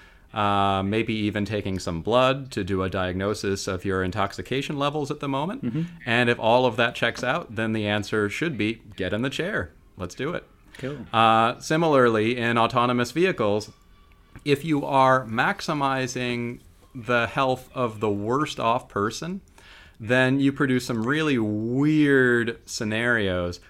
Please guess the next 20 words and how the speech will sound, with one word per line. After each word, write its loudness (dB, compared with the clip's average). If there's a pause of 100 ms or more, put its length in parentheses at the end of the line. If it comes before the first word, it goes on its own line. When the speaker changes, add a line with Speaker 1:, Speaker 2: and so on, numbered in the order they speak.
Speaker 1:
where 2
it 0
turns -2
out 2
it's -2
better 2
to -6 (280)
swerve 0
into -2
a 0
crowd 0
and -2
give -2
fifty -4
people 0
a -2
broken 0
leg 0 (540)
than 2
to 0